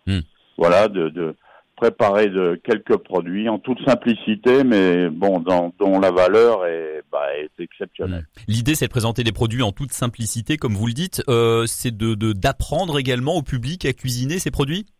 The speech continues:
Speaker 1: je suppose.
Speaker 2: Oui, parce que quelquefois, euh, la simplicité, bon, on n'y pense pas forcément, et quelquefois on se dit, bah oui, ah, bah si j'avais su,
Speaker 1: Ouais.
Speaker 2: ou
Speaker 1: Pas besoin
Speaker 2: oui,
Speaker 1: de faire quelque
Speaker 2: pourquoi
Speaker 1: chose
Speaker 2: pas.
Speaker 1: de très compliqué, quoi.
Speaker 2: Non,
Speaker 1: Hmm.
Speaker 2: non, absolument.
Speaker 1: Hmm,
Speaker 2: Hein.
Speaker 1: hmm.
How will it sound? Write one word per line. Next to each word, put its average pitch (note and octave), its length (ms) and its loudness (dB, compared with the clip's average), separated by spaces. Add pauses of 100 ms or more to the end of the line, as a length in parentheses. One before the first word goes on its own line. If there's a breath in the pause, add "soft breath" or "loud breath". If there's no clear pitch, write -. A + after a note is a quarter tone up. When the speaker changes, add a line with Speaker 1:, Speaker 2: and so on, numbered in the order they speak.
(160)
Speaker 1:
je - 60 -20
suppose. F2 340 -4 (440)
Speaker 2:
Oui, C3 360 4 (640)
parce A#2+ 140 2
que D3 100 2
quelquefois, F3 880 2
euh, A#2+ 340 4 (680 soft breath)
la B2 220 2
simplicité, C3+ 760 0
bon, B2+ 140 2
on A#2 40 2
n'y A#2 120 0
pense A#2+ 240 -4
pas C3 140 0
forcément, A2+ 680 0
et G2+ 100 -2
quelquefois F#2+ 560 -2
on G2 100 -2
se - 60 -14 (100)
dit, G2 160 -2
bah C#2 460 -2
oui, F#2+ 220 -6
ah, B2 200 4
bah G2 100 4 (160)
si G#2 160 -2
j'avais F2 240 4 (140)
su, A2+ 400 2
Speaker 1:
Ouais. G2 120 2
Speaker 2:
ou G2 200 2 (260 loud breath)
Speaker 1:
Pas A2 80 0
besoin G#2 140 0
Speaker 2:
oui, A#2 60 2
Speaker 1:
de B2+ 40 -2
faire A#2 140 0
quelque A2+ 140 0
Speaker 2:
pourquoi A#2 240 2
Speaker 1:
chose G#2 60 2
Speaker 2:
pas. G#2 60 2
Speaker 1:
de G#2 80 0
très G#2 140 -2
compliqué, F#2 360 -4
quoi. - 140 -8
Speaker 2:
Non, A2+ 180 -4
Speaker 1:
Hmm. F2 140 -2
Speaker 2:
non, G2+ 300 -6
absolument. G2+ 640 -6 (100)
Speaker 1:
Hmm, F2 80 -6
Speaker 2:
Hein. F2 240 -10
Speaker 1:
hmm. D#2+ 100 -8